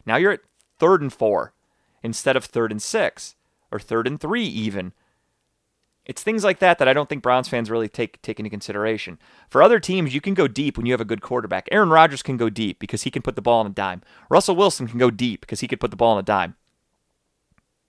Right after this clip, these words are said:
Why can't the Browns? I take that back. Why won't Baker Mayfield? 'Cause there are plenty of plays where you see a guy streaking down the field. Again,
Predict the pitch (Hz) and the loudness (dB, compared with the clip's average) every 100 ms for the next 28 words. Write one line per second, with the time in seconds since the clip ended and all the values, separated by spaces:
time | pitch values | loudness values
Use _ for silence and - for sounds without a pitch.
0 | _ _ _ _ _ _ _ _ _ _ | _ _ _ _ _ _ _ _ _ _
1 | _ _ _ 110 147 180 160 131 139 87 | _ _ _ -2 0 -2 -2 0 2 0
2 | - - _ _ _ _ _ _ _ _ | -6 -20 _ _ _ _ _ _ _ _
3 | - 113 165 151 127 110 101 _ _ _ | -8 -4 -2 0 0 -2 -4 _ _ _
4 | - 139 170 110 120 139 139 - - _ | 2 4 4 4 6 6 4 -10 -20 _
5 | _ _ _ 131 135 123 117 113 - 80 | _ _ _ 2 2 2 2 0 -2 -12
6 | - _ _ _ _ _ _ _ 131 143 | -16 _ _ _ _ _ _ _ -2 4
7 | 156 - 143 185 185 - 143 117 104 117 | 2 2 0 2 0 4 4 4 -2 -6
8 | 120 - 160 127 123 117 - - 135 - | -8 -4 -4 0 2 2 0 -6 -8 -6
9 | 127 117 110 - 113 120 196 185 | -4 -4 -4 -4 -4 -2 0 0